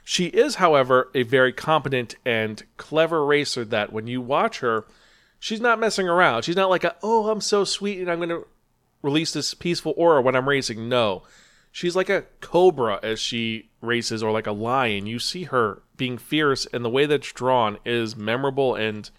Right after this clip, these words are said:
just kind of awe-inspiring. The art in this is, is great. There's one moment where you see two people racing. It's Mine and a fellow racer.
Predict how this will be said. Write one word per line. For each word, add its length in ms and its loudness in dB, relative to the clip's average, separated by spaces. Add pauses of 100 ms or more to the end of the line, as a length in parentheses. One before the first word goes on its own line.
(360)
just 460 -4
kind 340 -10
of 120 -10 (120)
awe-inspiring. 640 -8
The 80 -12
art 220 -2
in 100 -2
this 200 -4
is, 280 -8 (500)
is 200 -6
great. 480 -4 (840)
There's 200 2
one 140 0
moment 260 0
where 100 0
you 80 -4
see 220 -8
two 280 -6
people 280 -4
racing. 460 0
It's 300 -8
Mine 440 -2
and 240 -6
a 160 -10
fellow 440 2
racer. 500 0